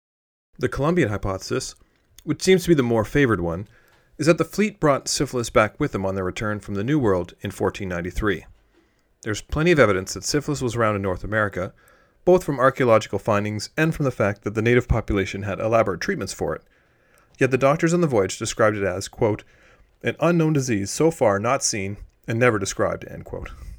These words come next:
However, it may also be that when syphilis arrived in Europe, it found a whole different environment and population that had no exposure previously and became far more virulent, leading to the outbreaks that plagued,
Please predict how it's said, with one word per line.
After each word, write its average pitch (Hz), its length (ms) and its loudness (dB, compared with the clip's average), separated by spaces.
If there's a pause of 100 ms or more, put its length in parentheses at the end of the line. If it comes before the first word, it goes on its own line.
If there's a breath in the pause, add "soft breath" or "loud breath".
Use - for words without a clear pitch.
(680)
However, 156 240 2
it 147 40 2
may 151 120 -4
also 151 320 -2
be 95 240 -4
that 95 120 -10
when 110 120 -8
syphilis 165 460 0
arrived 107 300 0
in 98 100 -4
Europe, 95 300 -6 (600 soft breath)
it 135 100 0
found 147 280 0
a 113 140 -2
whole 151 320 0
different 143 420 -4 (440)
environment 98 640 -2
and 104 120 -12
population 104 600 -2
that 95 120 -4
had 95 160 -4
no 139 200 2
exposure 98 420 -2
previously 95 600 -6 (440 soft breath)
and - 80 -10
became 113 300 -6
far 143 320 4
more 147 180 4
virulent, 101 480 -2 (440 soft breath)
leading 160 240 4
to - 80 -8
the 131 120 2
outbreaks 104 380 -2
that 101 200 -2
plagued, 117 440 -2